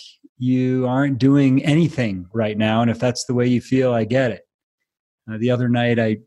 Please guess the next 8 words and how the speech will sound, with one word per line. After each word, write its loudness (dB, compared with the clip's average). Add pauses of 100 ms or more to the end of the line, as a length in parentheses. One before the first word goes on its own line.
finished -2
a -12
conversation -2
with 0
my 0
wife, -2
Rachel, -2
and -6